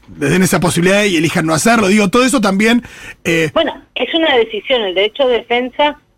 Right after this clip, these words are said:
Speaker 2: es una facultad que tiene quien está acusado de algo,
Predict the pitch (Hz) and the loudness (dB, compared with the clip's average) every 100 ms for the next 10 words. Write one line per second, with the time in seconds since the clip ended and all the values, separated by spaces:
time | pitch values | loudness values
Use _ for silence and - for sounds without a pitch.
0 | - 185 226 220 208 180 180 175 226 247 | -8 -2 2 2 0 -2 -2 -2 -2 -2
1 | 247 170 175 202 175 160 143 170 156 170 | -2 -4 -4 -4 -4 -6 -4 -4 -4 -4
2 | - 165 160 151 143 202 185 202 220 359 | 0 2 2 0 0 2 2 0 0 -2